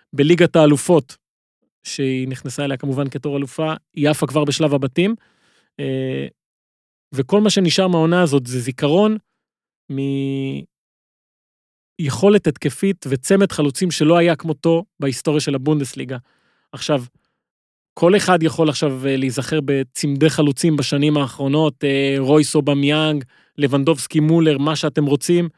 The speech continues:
שעשו דברים מדהימים, אף אחד לא הצליח לעשות את מה שעשו גרפיט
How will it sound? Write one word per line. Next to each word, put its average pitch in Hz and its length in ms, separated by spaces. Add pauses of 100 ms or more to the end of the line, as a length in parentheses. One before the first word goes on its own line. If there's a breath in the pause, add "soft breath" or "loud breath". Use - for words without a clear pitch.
(280)
שעשו 135 240
דברים 156 260
מדהימים, 165 440
אף 233 220
אחד 214 280 (300)
לא 175 100
הצליח 175 240
לעשות 165 280
את 165 60
מה 170 100
שעשו 156 280
גרפיט 147 420